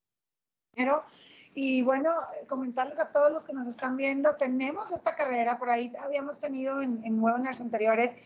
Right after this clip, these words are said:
preguntas, si teníamos algo relacionado con que sí, tenemos esta licenciatura en Educación Física y Deportes, y pues incentivamos a los alumnos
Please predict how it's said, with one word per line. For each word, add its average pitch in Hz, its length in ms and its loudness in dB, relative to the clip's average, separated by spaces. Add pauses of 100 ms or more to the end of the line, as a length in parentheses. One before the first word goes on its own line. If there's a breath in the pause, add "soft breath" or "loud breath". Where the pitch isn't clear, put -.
(240 loud breath)
preguntas, 269 680 4 (340 soft breath)
si 240 100 -14
teníamos 262 420 -2
algo 285 220 4
relacionado 247 420 -2
con 269 100 2 (1700)
que 262 120 -4
sí, 254 180 -6
tenemos 220 440 -4
esta 240 220 2
licenciatura 226 760 2 (160 loud breath)
en 262 140 -2
Educación 233 480 -2
Física 269 480 0
y 302 100 -4
Deportes, 254 580 2 (240 soft breath)
y 269 120 -8
pues 285 260 2
incentivamos 269 880 -2
a - 1040 -20
los 285 300 -4
alumnos 233 260 -2